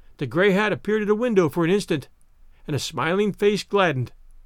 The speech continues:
I am sure, the guardians of the peace at Saint Agatha's, for whom it was intended. The last trunk crashed into the baggage car, every window framed for a moment a girl's face, and the train was gone.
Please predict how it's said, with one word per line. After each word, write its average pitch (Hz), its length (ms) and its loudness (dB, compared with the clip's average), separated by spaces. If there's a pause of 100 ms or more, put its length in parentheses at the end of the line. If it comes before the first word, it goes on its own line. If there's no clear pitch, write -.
(140)
I 165 120 2
am 185 100 2
sure, 139 460 -2 (360)
the 147 100 -8
guardians 175 580 0
of 180 80 0
the 143 80 -4
peace - 380 -4
at 147 80 -12
Saint 180 220 0
Agatha's, 143 460 -4 (380)
for 147 140 -2
whom 190 180 4
it 175 60 4
was 135 180 -2
intended. 131 540 -8 (2250)
The 123 120 -8
last 180 400 0
trunk 226 260 -4
crashed 202 380 -2
into 220 140 -4
the 208 80 -6
baggage 175 340 -2
car, 139 380 -4 (460)
every 170 220 2
window 208 360 4
framed 208 480 -2
for 214 120 -2
a 214 60 2
moment 196 300 4
a - 40 4
girl's 180 320 0
face, 143 380 -4 (1000)
and 151 160 -2
the 196 60 2
train 147 480 -2 (520)
was 135 160 -2
gone. 110 400 -6